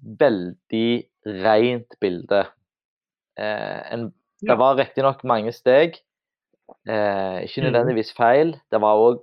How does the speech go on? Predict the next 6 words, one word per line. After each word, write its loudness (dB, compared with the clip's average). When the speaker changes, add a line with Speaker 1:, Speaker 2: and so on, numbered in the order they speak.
Speaker 1:
l-, -12
eh, -18
litt -4
mangel 0
av 4
forventningsstyring. -2